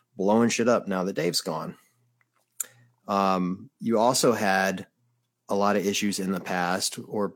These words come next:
several issues, where athletes, as an example, didn't post good videos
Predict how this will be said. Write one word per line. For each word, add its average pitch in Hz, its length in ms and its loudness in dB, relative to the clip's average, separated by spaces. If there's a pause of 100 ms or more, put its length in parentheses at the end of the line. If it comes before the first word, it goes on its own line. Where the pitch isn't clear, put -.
(100)
several 101 420 2
issues, 90 680 -4
where 95 200 -2
athletes, 107 520 0
as 95 120 0
an 95 80 -2
example, 90 520 -4
didn't 98 340 -2
post - 380 -4
good 95 180 -2
videos 95 760 2